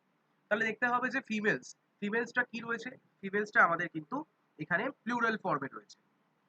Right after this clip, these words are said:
তাহলে যেহেতু ফিমেলসটা প্লুরাল ফর্মে রয়েছে, তারপরে ভার্বটা এখানে আর রয়েছে, অসুবিধা নেই, "are appointed in our college", তাহলে এখানে no error। first question, no error।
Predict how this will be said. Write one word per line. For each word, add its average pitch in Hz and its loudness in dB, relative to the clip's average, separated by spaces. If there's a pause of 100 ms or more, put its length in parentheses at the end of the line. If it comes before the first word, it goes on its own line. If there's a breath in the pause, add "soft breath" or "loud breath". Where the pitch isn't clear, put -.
(280)
তাহলে 196 2
যেহেতু 226 -2
ফিমেলসটা 226 -2
প্লুরাল 226 2
ফর্মে 233 0
রয়েছে, 196 0
তারপরে 175 2
ভার্বটা 165 2
এখানে 202 0 (440)
আর 196 10
রয়েছে, 208 2
অসুবিধা 190 -2
নেই, 202 -6 (420)
"are 185 8
appointed 196 2 (100)
in 185 -4
our 180 -2
college", 180 -2
তাহলে 160 -2
এখানে 160 -6
no 175 -4
error। 131 -6 (440)
first 185 0
question, 190 -6
no 175 -6
error। 117 -14